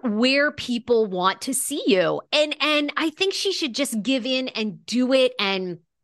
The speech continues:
be herself. And ca-, that's what I'm saying is, like, uh, lots of times people fight. It's kinda like you and me too. Like, I <laughs> never would have done a Bravo recap show. I really, in a lot of ways, I don't give a shit about a lot of these shows. But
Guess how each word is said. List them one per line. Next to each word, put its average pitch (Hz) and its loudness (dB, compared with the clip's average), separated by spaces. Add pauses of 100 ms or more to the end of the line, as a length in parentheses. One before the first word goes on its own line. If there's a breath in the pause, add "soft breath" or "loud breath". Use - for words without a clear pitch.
(460)
be 302 -2
herself. 226 2
And 214 0
ca-, - -4 (680 loud breath)
that's 320 2
what 320 -2
I'm 254 2
saying 170 0
is, 226 -2
like, 254 0
uh, 233 0
lots 277 0
of 370 -4
times 269 -4
people 208 0 (480)
fight. 208 -2 (160)
It's 233 0
kinda 359 0
like 202 0
you 208 0
and 180 -2
me 190 0
too. 185 -2
Like, 160 -2
I - -4
<laughs> - -12
never 440 2 (140)
would 508 2
have - -20
done 349 0
a 415 -4
Bravo 294 2
recap 254 -4
show. 220 0
I 240 2
really, 285 -10 (300 loud breath)
in 262 -2
a - 2
lot 247 4
of 277 2
ways, 302 2
I 285 4
don't 247 0
give 196 0
a 214 2
shit 262 0
about 262 0 (180)
a 220 -10
lot 254 0
of 269 -2
these 262 -6
shows. 262 -2 (640 loud breath)
But 381 -2